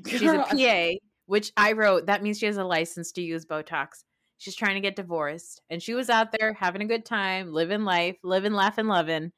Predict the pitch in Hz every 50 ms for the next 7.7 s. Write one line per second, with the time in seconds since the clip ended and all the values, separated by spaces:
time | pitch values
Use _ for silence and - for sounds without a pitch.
0 | _ _ - - - - 233 240 160 180 180 175 - - 220 214 208 208 196 202
1 | 220 196 185 196 220 202 202 - _ _ _ _ - - 214 180 151 147 - -
2 | 110 101 76 76 - _ _ _ _ _ _ _ _ _ _ _ _ - - 247
3 | 330 427 587 719 784 807 740 587 - - - - 247 262 226 196 240 269 330 -
4 | - 196 170 156 135 196 - - _ - 247 285 - - - 226 269 359 370 392
5 | 466 508 440 - _ 214 226 233 269 294 381 427 466 392 247 233 220 214 233 254
6 | 254 247 - 254 214 226 233 220 220 - 262 226 208 - 220 247 320 330 302 277
7 | 254 226 - - 220 220 208 185 143 - 165 175 170 -